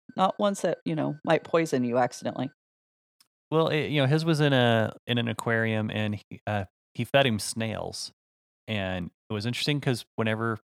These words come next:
Speaker 2: yeah, they have
Speaker 1: Mm-hmm.
Speaker 2: beaks that they have to wear down, so they have to eat shelled things.
Speaker 1: Okay.
Speaker 2: And whenever he would eat the snails, you could hear them, you could hear it
Speaker 1: Crunch,
Speaker 2: click
Speaker 1: crunch,
Speaker 2: whenever,
Speaker 1: crunch.
Speaker 2: when,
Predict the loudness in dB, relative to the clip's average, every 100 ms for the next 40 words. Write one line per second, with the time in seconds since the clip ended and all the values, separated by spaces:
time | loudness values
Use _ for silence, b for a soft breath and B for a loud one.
0 | 0 0 0 -2 2 2 0 -6 -6 -6
1 | -6 -4 0 0 -2 -4 -2 -2 -4 -6
2 | -2 0 0 -6 -8 -4 -4 -2 -4 -2
3 | 0 0 2 0 0 -4 _ _ _ _
4 | _ _ _ -2 0 0 0 0 0 0
5 | -4 -4 -4 -4 -6 -8 -8 -6 -6 -6
6 | -8 -10 -10 -2 0 2 0 -2 -4 -4
7 | -6 -2 -2 -2 -2 -6 -10 _ -18 -18
8 | -8 -8 -2 0 0 2 2 2 -4 -8
9 | -2 0 0 0 -2 -4 -4 -6